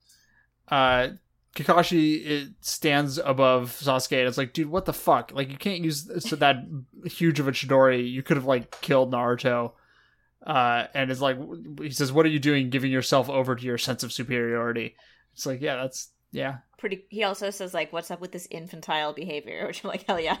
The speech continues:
Speaker 2: that's such an own."
Speaker 1: Yeah, and it's like, also because Sasuke's a fucking infant.
Speaker 2: Yeah.
Speaker 1: Uh, and Sasuke kinda does that <laughs> thing and does a backflip over the fence and leaves, which is kind of a
Speaker 2: But
Speaker 1: dick move.
Speaker 2: what does he see?
Speaker 1: What, what does he see?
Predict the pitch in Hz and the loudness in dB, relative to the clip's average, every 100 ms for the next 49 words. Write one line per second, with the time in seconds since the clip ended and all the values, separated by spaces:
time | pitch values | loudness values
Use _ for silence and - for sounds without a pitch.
0 | - 180 - 254 196 - 160 190 _ - | -6 -8 -6 -6 -6 -6 -8 -10 _ -8
1 | 226 196 139 156 196 170 175 170 160 165 | 2 4 4 2 4 2 4 4 6 4
2 | 139 147 143 160 143 147 127 120 - - | 4 4 6 6 4 0 -4 -6 -12 2
3 | 165 - 139 135 143 143 127 123 - - | 2 2 -2 -2 -2 -2 -4 -4 -8 -20
4 | _ _ _ _ _ - - - - _ | _ _ _ _ _ -20 -10 -10 -10 _
5 | _ - 120 117 117 135 127 120 117 135 | _ -2 0 0 -2 0 -2 -2 0 0
6 | - 135 - 143 127 131 123 135 120 - | 2 -4 0 0 4 2 2 -2 -2 -4
7 | 170 135 - _ _ - 123 117 117 123 | -2 -2 -6 _ _ -6 -4 -4 -4 -2
8 | 120 120 123 117 123 120 117 117 120 - | -2 0 0 0 -4 -6 -8 -8 -10 -12
9 | - - - - - _ _ _ 143 131 | -16 -18 -20 -20 -20 _ _ _ -10 -2
10 | 143 120 113 196 - - - - _ _ | 0 0 0 0 -2 -10 -14 -16 _ _
11 | - 196 208 214 - 233 180 185 _ _ | -12 -10 -8 -10 -10 -10 -10 -12 _ _
12 | _ _ _ _ _ _ _ - 135 131 | _ _ _ _ _ _ _ -10 -6 -4
13 | 123 123 120 139 113 | -6 -8 -12 -12 -14